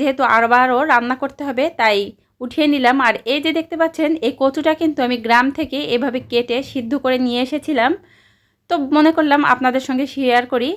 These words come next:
যেহেতু ভিডিওটা আছে আমার কাছে। আর এই যে ডিপ করা ছিল, তাই সেই কচুগুলাকে আমি দিয়ে দিলাম। যেহেতু কচুটা অনেক বড় ছিল, একবারে অতটা খাইনি, ওখানে বসে একদিন খেয়েছিলাম আর বাকিটা বাড়ি এনেছিলাম।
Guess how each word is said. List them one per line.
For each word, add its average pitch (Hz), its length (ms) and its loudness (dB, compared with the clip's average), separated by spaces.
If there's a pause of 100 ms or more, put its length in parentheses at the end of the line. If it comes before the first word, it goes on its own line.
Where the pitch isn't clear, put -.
(160)
যেহেতু 269 300 -4
ভিডিওটা 240 320 0 (140)
আছে 262 240 -2
আমার 285 200 2
কাছে। 294 220 -4 (840)
আর 220 140 2 (160)
এই 302 140 2
যে 294 80 4 (200)
ডিপ 254 160 -2 (100)
করা 269 160 4 (100)
ছিল, 269 160 -2 (260)
তাই 233 140 0 (120)
সেই 233 220 -2
কচুগুলাকে 277 580 -2 (140)
আমি 233 220 -2
দিয়ে 247 200 0
দিলাম। 240 220 2 (100)
যেহেতু 302 240 -2
কচুটা 285 280 0 (120)
অনেক 277 180 0 (100)
বড় 294 120 4 (120)
ছিল, 269 160 -2 (560)
একবারে 254 420 0
অতটা 262 240 -2 (100)
খাইনি, 269 360 0 (120)
ওখানে 254 220 -4 (120)
বসে 247 260 -2
একদিন 254 280 -2
খেয়েছিলাম 269 440 0 (180)
আর 220 80 4 (100)
বাকিটা 226 380 -2
বাড়ি 220 160 2 (100)
এনেছিলাম। 254 440 -2